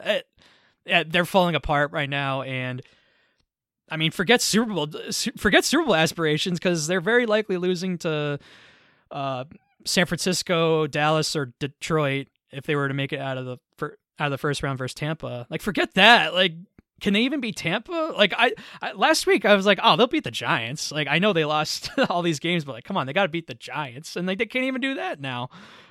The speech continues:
Uh, so even if they don't have the same expectations like the Niners,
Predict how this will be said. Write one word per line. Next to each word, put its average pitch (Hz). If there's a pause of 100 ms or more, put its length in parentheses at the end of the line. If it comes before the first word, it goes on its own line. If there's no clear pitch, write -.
(100)
Uh, 151
so 175 (680)
even 220
if 226
they 190
don't 196
have 180
the 160
same 160
expectations 147
like 135
the 131
Niners, 123